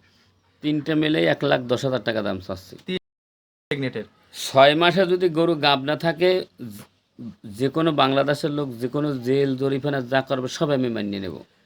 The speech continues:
Speaker 2: না, দুই মাস, দেড় মাস এটা অনেকে মিথ্যা বলে
Speaker 1: ছয়
Speaker 2: বা
Speaker 1: মাস।
Speaker 2: হয়ে যায়।
Speaker 1: একটা বাইরে গরু থাকবে গির।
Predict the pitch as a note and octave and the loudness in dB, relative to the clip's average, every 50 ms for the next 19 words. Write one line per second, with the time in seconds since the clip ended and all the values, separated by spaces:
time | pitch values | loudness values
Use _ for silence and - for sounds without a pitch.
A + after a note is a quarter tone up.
0 | _ _ C#3 C3 B2+ B2+ F3 G#3+ A3 G#3+ A3 A3 G#3+ F#3 E3 G3+ G#3 G#3 G#3 G#3 | _ _ -10 -10 -6 -2 0 2 2 4 2 2 2 0 2 4 4 4 4 2
1 | G#3 G3 G3+ G3 G3 F#3+ F#3 F#3 E3+ F#3 F3+ F3 E3+ E3+ - - F3+ D#3+ - C3+ | 0 0 0 -2 0 0 0 -2 -4 -4 -4 -4 -6 -6 -6 -6 -4 -4 0 4
2 | F3+ F#3+ G3 F#3 F3+ F#3 F#3 E3+ E3 D3+ F3 G3+ G3+ F3 F3+ F3+ D#3 C#3 B2+ C3 | 6 6 8 10 10 10 8 8 6 6 6 4 2 4 6 6 6 8 8 8
3 | C3+ E3+ F3+ E3 E3 D#3 D3 D3+ D3+ D3+ D3 - F3+ - - - E3 D3 B2+ C3 | 8 8 6 6 4 6 8 8 6 8 6 6 4 4 6 6 6 6 8 10
4 | C#3 D#3 F3 F#3 | 12 12 12 12